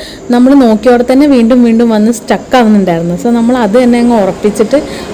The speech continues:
അതിൻ്റെ വിലയും കാര്യങ്ങളൊക്കെ ചോദിക്കുന്നുണ്ടായിരുന്നു. പിന്നെ നമ്മൾ ചോദിക്കുന്ന കാര്യങ്ങളൊക്കെ അടിപൊളിയായിട്ട് അവർ പറഞ്ഞു തരുന്നുണ്ട് കേട്ടോ. അങ്ങനെ നമുക്ക് ഒരുപാട് നോളജ് കിട്ടി. അതിൻ്റെ ഇടയിലാണ് അങ്ങനെ ഈ ഒരു ടോ-, ഒരു ടോയ് കാ-,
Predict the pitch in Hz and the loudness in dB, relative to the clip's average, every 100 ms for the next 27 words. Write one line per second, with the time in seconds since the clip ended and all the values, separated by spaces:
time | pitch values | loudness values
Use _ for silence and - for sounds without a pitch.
0 | - 208 233 208 214 233 208 196 202 208 | -2 0 2 2 2 0 0 0 -2 -2
1 | 254 226 180 190 190 185 170 214 285 339 | 0 0 -2 -4 -6 -4 -6 -6 -6 -2
2 | 330 339 339 311 247 247 254 269 262 220 | 0 0 0 2 2 0 -2 0 0 -2
3 | 220 226 226 233 185 180 226 214 202 202 | -2 -4 -2 -4 -4 -4 -2 0 0 -2
4 | 196 220 208 180 196 214 180 175 165 156 | -2 -2 -4 -2 -2 -2 -2 -4 -6 -8
5 | 160 - - - - - 262 294 262 269 | -10 -14 -18 -18 -14 -2 2 4 4 2
6 | 226 220 226 226 185 185 208 208 - 233 | 2 0 0 -2 -2 -2 -2 -4 -4 -10
7 | - - - 269 330 339 285 294 285 269 | -10 -12 -2 2 4 4 4 2 2 2
8 | 302 247 240 247 262 254 233 254 262 269 | 0 -2 -2 0 0 0 0 0 2 0
9 | - 214 196 202 214 214 220 220 208 202 | 2 2 4 4 2 2 2 0 -2 -2
10 | 196 185 208 202 190 214 196 190 | 0 2 0 0 -4 -4 -2 -2